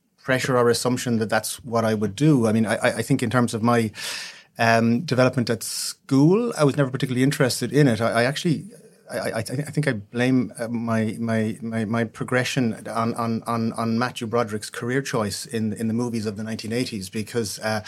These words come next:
uh, he, uh, was in War Games in nineteen eighty-three. I was born in nineteen seventy-two, so it came out here when I was, uh, twelve, and, and I love that film. And, and, uh,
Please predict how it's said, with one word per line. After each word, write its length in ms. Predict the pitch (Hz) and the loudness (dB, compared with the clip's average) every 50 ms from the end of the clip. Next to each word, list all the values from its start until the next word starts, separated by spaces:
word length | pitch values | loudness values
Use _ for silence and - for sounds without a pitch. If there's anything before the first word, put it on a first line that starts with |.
| - - - - - - - - | -10 -12 -10 -10 -12 -12 -10 -4
uh, 140 | - 107 110 | -2 -2 0
he, 560 | 101 - - 135 135 143 156 156 151 151 160 | -2 -2 0 2 4 4 4 2 2 -2 -6
uh, 240 | 127 120 117 117 107 | -6 -4 -4 -4 -4
was 300 | 117 113 117 110 104 - | -2 -2 -2 -2 -2 -4
in 520 | - - 113 113 110 110 110 110 107 - 113 | -4 -2 -2 0 2 2 2 0 0 -2 -6
War 260 | 117 120 131 131 127 | -4 0 0 2 2
Games 360 | 123 117 107 101 98 95 95 | 2 2 2 2 0 -2 -2
in 80 | 101 110 | -4 -4
nineteen 200 | 110 104 110 110 | -2 -2 -2 -2
eighty-three. 520 | 104 104 101 - - - 123 117 107 95 | -2 -2 -4 -6 -4 -4 -2 -2 0 0
I 60 | 92 | -2
was 120 | 98 104 98 | -4 -4 -6
born 180 | - 110 107 | -4 -4 -4
in 20 | 110 | -4
nineteen 200 | 101 - 107 95 | -4 -4 -6 -6
seventy-two, 600 | - 110 101 98 98 - - - 123 113 104 98 | -6 -6 -6 -6 -8 -8 -6 -4 -2 -2 -2 -4
so 180 | - 104 104 | -4 -4 -4
it 160 | - - 110 | -4 -6 -8
came 220 | - - 123 117 110 | -6 -4 -2 -2 -2
out 120 | 107 98 | -2 -4
here 240 | 92 98 113 107 104 | -4 -4 -2 -2 -2
when 160 | 98 110 107 | -2 -2 -2
I 100 | 110 107 | -2 -2
was, 180 | 104 104 95 104 | -2 -2 -4 -6
uh, 160 | 104 - 110 101 | -8 -8 -10 -10
twelve, 520 | - - - 123 120 110 104 101 98 - - | -8 -4 -2 0 0 0 -2 -4 -8 -10 -8
and, 200 | 113 107 110 - - | -6 -4 -4 -4 -4
and 120 | 113 110 | -4 -2
I 20 | 113 | 0
love 180 | 120 135 127 113 | 0 0 0 -2
that 140 | 107 92 | -4 -4
film. 280 | - - 110 101 98 98 - | -4 -6 -4 -4 -4 -6 -4
And, 240 | 107 110 107 107 - | -4 -2 -2 -2 -4
and, 300 | - 110 110 110 107 107 | -4 -2 -2 0 0 0
uh, 140 | 110 107 | -2 -2